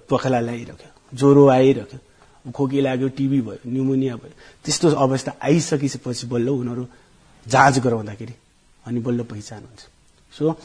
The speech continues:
मैले यहाँनिर एउटा कुरा के थप्न चाहन्छु भन्दा, जो व्यक्तिले जोखिमपूर्ण व्यवहार, निडल सेयरिङ गर्नुभएको छ, असुरक्षित यौन सम्पर्क मल्टिपल पार्टनरहरू छन्, त्यस्तो व्यक्तिले समयमै एचआइभीको परीक्षण गरेर एन्टिरेट्रोभाइरल थेरापी, संक्रमण विरुद्ध दिने दबाई खायो भने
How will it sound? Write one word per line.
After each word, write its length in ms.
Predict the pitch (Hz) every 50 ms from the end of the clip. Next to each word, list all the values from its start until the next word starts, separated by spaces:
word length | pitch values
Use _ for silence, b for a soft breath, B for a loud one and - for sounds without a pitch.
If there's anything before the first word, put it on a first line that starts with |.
| B B B B -
मैले 200 | 123 127 127 120
यहाँनिर 240 | 117 113 117 113 120
एउटा 200 | 120 117 120 117
कुरा 160 | 117 113 117
के 260 | 117 - - 165 156
थप्न 240 | 156 120 127 127 123
चाहन्छु 240 | 120 123 120 117 117
भन्दा, 140 | 120 143 139 B B B B -
जो 260 | 131 143 160 170 170
व्यक्तिले 560 | 156 135 147 143 143 - 156 147 151 151 147
जोखिमपूर्ण 720 | 139 123 - - 139 139 - 156 147 139 143 - 135 131
व्यवहार, 280 | 127 123 117 110 107 98 - - - _ -
निडल 260 | 123 123 123 131 123
सेयरिङ 360 | 123 - 135 127 131 131 131
गर्नुभएको 340 | 127 123 131 123 117 120 -
छ, 40 | 123
असुरक्षित 640 | 92 104 113 - 127 120 117 117 - - - -
यौन 120 | 127 131 123
सम्पर्क 280 | 123 120 120 127 - -
मल्टिपल 440 | 127 120 110 113 117 131 127 135 131
पार्टनरहरू 540 | 123 - 120 117 117 131 123 120 113 113 113
छन्, 140 | - 139 139 B B B B B B
त्यस्तो 260 | - 143 - - -
व्यक्तिले 400 | 156 143 139 135 - 143 156 165 - B B B B B B B B _ _
समयमै 560 | - - 147 165 175 180 180 165 143 123 110 - - - -
एचआइभीको 420 | 127 127 139 135 135 127 - 120
परीक्षण 440 | - - 139 139 143 - 151 139 131
गरेर 300 | 127 123 123 120 143 147 B B B B B B -
एन्टिरेट्रोभाइरल 720 | 139 147 139 151 135 135 127 131 135 120 110 107 113 117
थेरापी, 300 | - - 117 123 135 135
संक्रमण 560 | 131 - - - - 127 123 127 123 123 120
विरुद्ध 300 | 117 117 127 127 123 135
दिने 260 | 127 117 123 117 120
दबाई 260 | 113 113 120 113 110 107
खायो 240 | - - 110 110
भने 200 | 107 104 127 160